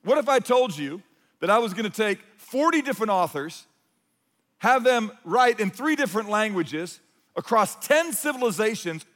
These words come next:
on, um, over a period of,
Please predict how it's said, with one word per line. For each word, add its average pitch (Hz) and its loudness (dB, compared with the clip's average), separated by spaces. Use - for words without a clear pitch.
on, 190 2
um, 170 2
over 220 2
a 190 0
period 233 0
of, 170 -4